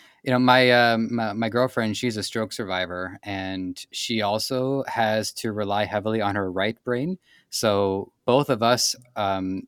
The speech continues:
the, and the reason why we, we get along so well is that we're both artistically inclined. We're both visual learners. So I, y-, there, there is some, uh, some, some credence to it.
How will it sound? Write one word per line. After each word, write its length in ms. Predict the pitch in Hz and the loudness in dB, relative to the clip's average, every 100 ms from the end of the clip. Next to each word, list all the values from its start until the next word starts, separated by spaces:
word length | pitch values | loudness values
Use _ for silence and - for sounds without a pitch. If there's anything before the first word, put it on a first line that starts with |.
| _ | _
the, 120 | 120 | -4
and 120 | 110 | -2
the 40 | 110 | 0
reason 240 | 107 104 | 0 0
why 220 | 101 104 | 0 0
we, 240 | 101 101 92 | -2 -4 -6
we 100 | 98 | -4
get 120 | 104 | -2
along 260 | 95 107 113 | 0 0 0
so 140 | - | -2
well 160 | 92 92 | -2 -2
is 80 | 92 | -4
that 100 | 87 | -6
we're 80 | |
both 220 | 92 107 104 | -2 -2 -2
artistically 560 | 98 104 - 101 98 | -6 -6 -6 -6 -4
inclined. 560 | 90 98 98 95 95 - _ _ - | -4 -2 0 0 -2 -6 _ _ -8
We're 100 | 101 | -2
both 200 | 101 - | -2 -4
visual 460 | 90 98 101 98 | -4 -4 0 0
learners. 580 | 95 98 92 98 104 - _ _ _ _ - | 0 -2 -2 -4 -4 -8 _ _ _ _ -6
So 300 | - 117 113 | -2 0 0
I, 280 | 120 127 127 | 0 0 -2
y-, 180 | 147 135 | -6 -6
there, 220 | 127 139 139 | -2 -2 0
there 240 | 139 143 | -2 -2
is 480 | 143 160 170 165 143 | 0 0 0 0 -2
some, 720 | - - 135 120 117 117 110 _ | -2 0 0 2 0 -2 -6 _
uh, 220 | 120 110 | -6 -6
some, 380 | 110 117 107 107 | -4 -4 -2 -4
some 180 | 101 104 | -6 -6
credence 400 | - 104 107 - | -4 -4 -2 -4
to 140 | 101 90 | -6 -4
it. 160 | 90 | -6